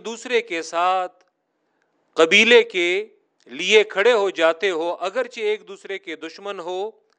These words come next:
لیکن پھر قرابت داری کی وجہ سے اپنے اکٹھے دشمن کے خلاف کھڑے ہوتے ہو، تو کم از کم میری قرابت داری اور رشتہ داری کا تو لحاظ کرو،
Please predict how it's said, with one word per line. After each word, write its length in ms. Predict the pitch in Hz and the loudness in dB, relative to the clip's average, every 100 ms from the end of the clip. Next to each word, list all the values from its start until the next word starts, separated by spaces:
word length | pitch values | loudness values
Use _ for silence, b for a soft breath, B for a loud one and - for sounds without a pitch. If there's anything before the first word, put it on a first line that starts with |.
| _ _ _ _ _ | _ _ _ _ _
لیکن 360 | 117 156 160 175 | 2 2 4 2
پھر 180 | 180 185 | 2 2
قرابت 480 | 180 180 185 190 185 | 4 6 4 2 -2
داری 280 | 180 208 254 | 0 0 -2
کی 160 | 240 214 | -12 -10
وجہ 340 | 190 196 214 | -8 -4 -4
سے 460 | 208 190 202 220 233 _ _ _ _ _ _ _ _ _ | -6 -8 -8 -8 -10 _ _ _ _ _ _ _ _ _
اپنے 440 | - - 233 233 208 | 0 2 4 6 6
اکٹھے 460 | 190 233 233 254 | 4 0 0 0
دشمن 380 | 208 185 196 208 | 0 -4 -8 -12
کے 180 | 202 170 | -10 -10
خلاف 460 | 165 165 175 190 - | -6 -2 0 0 -6
کھڑے 260 | 180 196 | -8 -6
ہوتے 360 | 180 175 175 190 | -4 -6 -6 -4
ہو، 320 | 143 143 156 _ _ _ _ _ _ - | -4 -4 -6 _ _ _ _ _ _ -2
تو 120 | 123 | 0
کم 220 | 170 185 | 4 6
از 180 | 214 - | 4 4
کم 160 | 226 196 | 4 6
میری 360 | 180 240 254 | 6 6 4
قرابت 480 | - 185 175 170 165 | 2 4 4 4 0
داری 260 | 156 175 202 | 2 0 0
اور 200 | 196 180 | -4 -4
رشتہ 240 | 160 - | -8 -12
داری 300 | 147 147 170 | -6 -4 -4
کا 180 | 185 180 | -6 -8
تو 180 | 175 175 | -8 -8
لحاظ 420 | 170 156 175 180 | -8 -6 -6 -8
کرو، 400 | - 180 190 226 | -12 -10 -8 -8